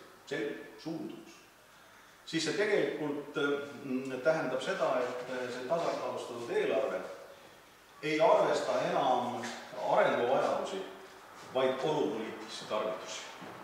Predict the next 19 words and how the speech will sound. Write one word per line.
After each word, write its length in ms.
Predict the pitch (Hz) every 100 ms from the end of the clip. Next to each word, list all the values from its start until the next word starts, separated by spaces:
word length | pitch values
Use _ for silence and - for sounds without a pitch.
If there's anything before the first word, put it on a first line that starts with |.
| - - - - - - - - - -
Igasugune 680 | - 226 247 - 185 170 165
eelarve, 500 | 202 214 165 160 143 143
mis 200 | 143 -
on 200 | 147 156
üles 240 | 202 -
ehitatud 560 | 180 180 160 139 131 127
ainitiselt 580 | 165 190 143 139 131 151
olupoliitilistele 1000 | 190 190 - 139 151 - 127 123 127 120
tarvidustele, 840 | 147 165 143 127 127 - 117 110 110 - - - 107
viib 200 | 135 120 - 131
ühiskonna 540 | 117 - - 104 95 - - - - -
põhja. 400 | 95 - - - - - - - - - - - -
Ma 100 | -
ei 40 |
räägi 300 | - - 170
seda 420 | 165 165 156 160 -
lihtsalt 380 | 190 190 - 165
niisama 580 | 156 196 196 156 - - - 151
nüüd, 220 | 151 151